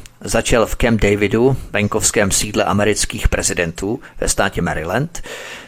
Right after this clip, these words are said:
separátní egyptsko-izraelská jednání za účasti Spojených států amerických. Výsledkem těchto jednání pak byla později rámcová dohoda o uzavření mírové smlouvy mezi Egyptem a Izraelem a rámcová dohoda o dosažení míru na Blízkém východě.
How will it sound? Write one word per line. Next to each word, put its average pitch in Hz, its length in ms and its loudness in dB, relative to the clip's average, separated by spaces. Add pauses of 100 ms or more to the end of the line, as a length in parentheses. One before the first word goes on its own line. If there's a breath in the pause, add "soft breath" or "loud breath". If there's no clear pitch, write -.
(140 loud breath)
separátní 147 840 2
egyptsko-izraelská 120 1120 2
jednání 98 640 2
za 98 140 0
účasti 107 480 0
Spojených 107 500 4
států 98 480 2
amerických. - 720 -6 (640 loud breath)
Výsledkem 117 540 2
těchto 131 280 4
jednání 110 580 4
pak 110 220 0
byla 110 240 4
později 107 440 4
rámcová 104 480 2
dohoda 101 480 2
o 98 60 0
uzavření 120 640 2
mírové 110 400 4
smlouvy 98 600 4
mezi 107 300 0
Egyptem 110 560 0
a 87 160 -2
Izraelem 95 640 2
a 107 100 4
rámcová 156 420 4
dohoda 156 300 6
o 147 40 4
dosažení 135 520 4
míru 127 260 6
na 127 120 4
Blízkém 113 460 2
východě. 95 520 -2